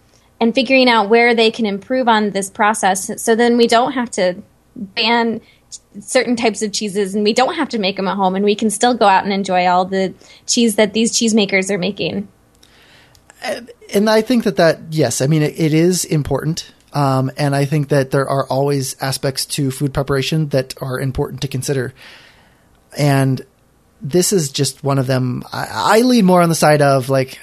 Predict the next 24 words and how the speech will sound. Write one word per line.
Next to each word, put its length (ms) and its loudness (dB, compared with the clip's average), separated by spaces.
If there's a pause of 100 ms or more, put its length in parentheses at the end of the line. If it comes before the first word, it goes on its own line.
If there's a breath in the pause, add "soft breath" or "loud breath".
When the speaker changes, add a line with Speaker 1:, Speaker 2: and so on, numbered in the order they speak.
Speaker 2:
I 180 -6
don't 220 -4
see 200 -2
why, 540 0 (120)
like, 180 -2
there 140 0
needs 260 -2
to 80 -6
be 120 0
this 140 -2
kind 160 0
of 60 -4
regulation 480 0
with 140 -2
such 180 -2
a 60 -2
traditional, 680 -2 (300 loud breath)
uh, 200 0
food 240 0
process. 520 0
And 100 4
especially 440 2
since 280 2
these, 220 0